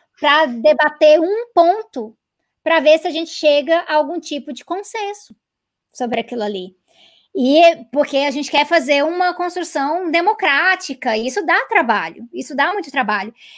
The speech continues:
Então, sempre que vocês foram, o pessoal às vezes manda assim, "Tô em dúvida entre essa organização,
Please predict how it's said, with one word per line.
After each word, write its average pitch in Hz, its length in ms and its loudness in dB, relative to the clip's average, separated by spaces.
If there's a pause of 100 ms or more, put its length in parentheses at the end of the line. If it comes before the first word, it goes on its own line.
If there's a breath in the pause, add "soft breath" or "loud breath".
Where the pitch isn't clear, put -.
(100)
Então, 294 540 0
sempre 370 520 -2
que 330 140 -4
vocês 294 400 0
foram, 277 360 0
o - 20 -4 (200 loud breath)
pessoal 302 260 2
às - 40 0
vezes 311 240 4
manda 311 300 0
assim, 277 280 -2 (320 loud breath)
"Tô 320 160 6
em 359 140 -2
dúvida 349 420 2
entre 339 240 -4
essa 349 380 2
organização, 294 760 -4